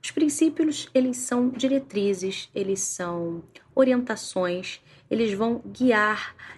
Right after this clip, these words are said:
é, o legislador na hora de elaborar as leis e vão guiar também a atuação dos agentes públicos, por exemplo. É, eles, é, cooperam pra que o nosso ordenamento jurídico funcione de uma maneira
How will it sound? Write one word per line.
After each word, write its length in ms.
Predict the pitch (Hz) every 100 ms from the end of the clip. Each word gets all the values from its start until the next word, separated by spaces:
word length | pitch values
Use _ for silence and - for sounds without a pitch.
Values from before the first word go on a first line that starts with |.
| -
é, 240 | 185 180 -
o 60 |
legislador 760 | 202 190 180 190 175 190 247 220
na 100 | 160
hora 200 | 151 151
de 180 | 147
elaborar 500 | 151 147 143 151 151
as 120 | 180 190
leis 400 | 185 196 - - - _
e 60 | 285
vão 180 | 285 269
guiar 240 | 226 226
também 460 | - 214 196 208 -
a 120 | 233 233
atuação 800 | 233 247 240 240 - 208 214 220 _ _
dos 200 | 226 220
agentes 500 | 226 214 208 233 -
públicos, 720 | - 202 165 165 - - - -
por 120 | -
exemplo. 480 | 185 160 143 - - - - - - - - -
É, 280 | 202 202 -
eles, 540 | - 302 294 - - - -
é, 400 | 208 202 190 180 -
cooperam 680 | 208 196 202 208 220 180
pra 160 | 175 196
que 160 | 196 214
o 40 |
nosso 280 | 208 262 -
ordenamento 600 | 240 208 190 165 160 151
jurídico 640 | 156 151 147 202 196 170
funcione 680 | - - 254 - 202 208 226
de 80 | 226
uma 140 | 247
maneira 500 | 240 202 185 202 220